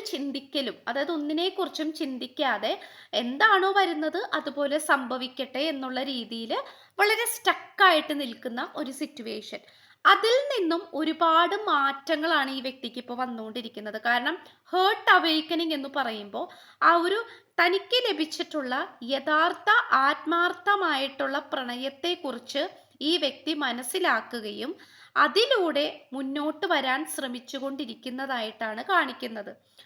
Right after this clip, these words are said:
അപ്പോൾ തനിക്ക് ഇനി നല്ലൊരു, എന്താ പറയാ, ആ, തനിക്കിനി ഇനിയൊരു നല്ലൊരു ജീവിതം ഉണ്ടാകുമെന്നും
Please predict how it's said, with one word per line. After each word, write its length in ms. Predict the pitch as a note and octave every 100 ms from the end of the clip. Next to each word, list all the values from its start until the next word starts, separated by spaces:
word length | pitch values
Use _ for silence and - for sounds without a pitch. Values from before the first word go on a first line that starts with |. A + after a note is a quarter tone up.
| _ _ -
അപ്പോൾ 380 | D#4+ B4 B4+ F4+
തനിക്ക് 500 | F4+ F4+ - B4+ -
ഇനി 240 | F4 F4+ G#4
നല്ലൊരു, 640 | E4 E4 G4 G#4 F4 G4+ - _ _ _ _ _ _ _ _ _ _ _ _ C#4
എന്താ 200 | C#4+ C4+
പറയാ, 360 | B3+ A#3+ A#3+ A#3+ - _ -
ആ, 60 | C#4
തനിക്കിനി 760 | C#4 F#4+ G4 G4 A4+ G4 A4+ -
ഇനിയൊരു 460 | E4 F#4 G#4 F#4+
നല്ലൊരു 500 | G4 F4+ D4+ C#4+ D#4+
ജീവിതം 600 | E4+ E4+ D4+ C4+ C4+ D#4
ഉണ്ടാകുമെന്നും 880 | D4+ C4 C4 C4+ C4+ D#4 B3 A3